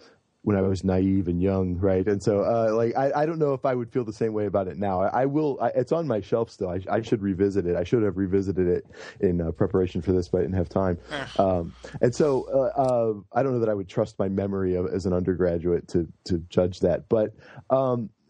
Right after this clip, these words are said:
Speaker 1: I, it does raise an interesting question, 'cause I know Trilling, uh, had the same kind of problem. If you read his short stories, particularly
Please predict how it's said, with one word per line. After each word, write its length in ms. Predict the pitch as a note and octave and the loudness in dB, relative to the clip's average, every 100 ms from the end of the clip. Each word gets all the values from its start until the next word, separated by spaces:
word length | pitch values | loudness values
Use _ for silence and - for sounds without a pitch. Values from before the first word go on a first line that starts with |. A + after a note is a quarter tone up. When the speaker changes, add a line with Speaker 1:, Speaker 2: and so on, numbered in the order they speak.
| - | -4
Speaker 1:
I, 120 | B2 - | -2 2
it 120 | D#3 | 2
does 260 | D#3+ G#3+ E3+ | 2 0 0
raise 240 | F3 D3 | 0 0
an 80 | C3 | -2
interesting 380 | C3+ C3+ - A2+ | -2 -4 -4 0
question, 320 | D3 D3+ B2+ | 0 0 0
'cause 60 | |
I 60 | D3+ | 2
know 120 | F3 | 2
Trilling, 560 | E3 E3+ E3+ A#2+ G#2 - - | 0 0 2 0 -2 -2 2
uh, 240 | G#2+ G2 | 2 2
had 180 | G#2+ A2 | 0 0
the 100 | G#2 | 0
same 320 | - A2+ G#2 | 0 0 0
kind 200 | - G#2 | 0 -2
of 100 | F2+ | -2
problem. 480 | - B2+ A2+ G2+ G2+ | 0 0 0 -2 -2
If 100 | G#2 | -2
you 80 | D3+ | -2
read 200 | D3+ B2+ | 0 0
his 120 | A2+ | 0
short 240 | - A#2 | 0 -2
stories, 380 | - C#3 B2 G#2 | 2 2 2 0
particularly 600 | - F#2 C#3+ - F#2+ | -4 0 0 2 2